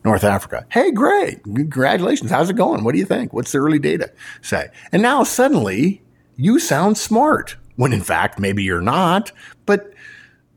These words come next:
smarts is about per-, perception as well as everything else, right? We don't live in the, we don't see the world the way the world is. We see the world the way we are. So if somebody says something smart to us, we think, "Wow, that person's smarter than me." That makes them smart.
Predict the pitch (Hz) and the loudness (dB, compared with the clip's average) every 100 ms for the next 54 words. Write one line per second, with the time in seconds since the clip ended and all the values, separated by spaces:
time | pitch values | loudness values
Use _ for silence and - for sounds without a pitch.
0 | _ - - 151 220 - 135 123 117 110 | _ -10 0 2 2 0 0 2 2 0
1 | - 117 - - 113 123 - 127 110 104 | -2 -6 -4 -2 0 0 0 0 0 2
2 | 113 113 110 107 110 110 123 156 - 113 | 2 2 2 2 2 2 2 0 0 -2
3 | 123 123 127 113 123 117 101 98 101 120 | 2 2 2 2 2 2 0 -2 -2 2
4 | 151 151 - 135 120 123 120 110 110 107 | 2 0 0 0 2 2 2 4 2 2
5 | 135 135 98 117 110 123 113 110 113 110 | 2 2 0 -2 -2 0 0 2 2 2
6 | 107 104 101 151 - - - 180 - - | 0 0 0 0 0 -2 -2 -2 -4 -20
7 | - - - - 110 107 107 - 139 107 | -20 -20 -16 -4 2 2 2 2 2 2
8 | - 123 - 113 104 92 127 147 - 87 | 2 -2 2 0 0 -2 0 0 0 -6
9 | - 101 90 135 175 139 92 - 92 95 | -4 -4 -2 -2 -2 -2 -6 -6 -6 -6
10 | - 113 151 139 78 60 58 60 101 107 | -4 0 0 0 -4 -6 -10 -8 -4 -4
11 | - 107 110 - - - | -2 -4 -2 -4 -6 -8